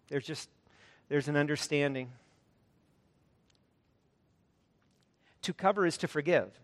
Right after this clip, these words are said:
Listen to Psalm thirty-two. Psalm thirty-two is parallel poetry, so you see a parallel statement. "Blessed is the one whose transgression is forgiven, whose sin is covered." Let me read that parallel again.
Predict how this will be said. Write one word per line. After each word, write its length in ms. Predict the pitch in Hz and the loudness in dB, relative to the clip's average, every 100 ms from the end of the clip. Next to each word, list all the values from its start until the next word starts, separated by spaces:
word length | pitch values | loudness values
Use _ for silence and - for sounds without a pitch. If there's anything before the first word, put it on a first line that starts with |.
| _ | _
Listen 280 | 156 151 170 | -2 0 -2
to 140 | 160 | -4
Psalm 360 | 139 - 160 156 | -6 2 2 4
thirty-two. 460 | 160 151 147 160 - - | 2 0 -2 -8 -8 -12
Psalm 260 | - 175 170 | -2 0 2
thirty-two 500 | 180 165 - 170 160 | 2 0 0 0 2
is 120 | 135 | 0
parallel 460 | - 175 175 175 170 | 2 8 8 8 4
poetry, 540 | 170 170 - 131 117 _ _ | 4 2 4 -2 -2 _ _
so 140 | - | -6
you 80 | 143 | -4
see 160 | - 156 | 4 4
a 60 | |
parallel 360 | - 156 151 147 | 6 6 8 6
statement. 380 | - 147 127 117 - - _ | 4 -2 -2 -12 -20 -20 _
"Blessed 380 | 147 175 - 196 | 6 6 6 0
is 160 | 214 | 0
the 80 | 208 | 0
one 320 | 190 190 202 | 4 6 6
whose 220 | 196 165 - | 4 -4 -4
transgression 680 | 175 165 147 147 160 - | 2 2 2 4 4 4
is 140 | 180 - | -2 -2
forgiven, 560 | - 180 143 131 135 139 _ _ _ _ _ _ _ | -2 4 4 4 -2 -6 _ _ _ _ _ _ _
whose 220 | - 123 | -14 -8
sin 280 | - 143 135 | -2 0 0
is 140 | 139 | -2
covered." 360 | - 131 117 104 - _ _ _ _ _ _ _ _ _ | -2 -2 -2 -6 -18 _ _ _ _ _ _ _ _ _
Let 60 | 139 | -6
me 60 | |
read 180 | 143 156 | 0 6
that 160 | 143 - | 6 6
parallel 380 | 151 139 139 | 4 6 6
again. 280 | 131 151 123 | 6 4 4